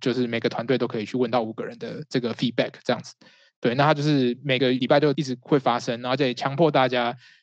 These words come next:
在每个礼拜都要产出一些东西来做使用者测试。当然这个是跟那种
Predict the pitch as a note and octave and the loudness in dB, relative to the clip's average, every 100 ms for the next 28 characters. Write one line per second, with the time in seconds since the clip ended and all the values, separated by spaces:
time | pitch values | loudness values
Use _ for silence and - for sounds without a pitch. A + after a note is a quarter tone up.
0 | _ F3+ D3 B2 A#2 C#3+ C#3 C3+ C3+ - | _ 0 0 -2 0 0 2 2 2 -4
1 | A2 - B2+ B2 A#2+ A#2 B2 A2 G#2 A#2+ | -10 -8 -2 0 -2 -2 -2 -2 -2 0
2 | A2 A2 _ _ - - B2+ C#3+ A2+ - | 0 -2 _ _ -12 -4 -2 0 -2 -4
3 | A2+ - G#2+ _ _ G3+ G3+ G#3 F#3 G3+ | -6 -8 -12 _ _ 2 4 4 2 2
4 | F#3+ E3 D3+ E3+ E3+ F3+ E3+ D#3+ C3 | 2 2 2 0 0 -2 0 0 -2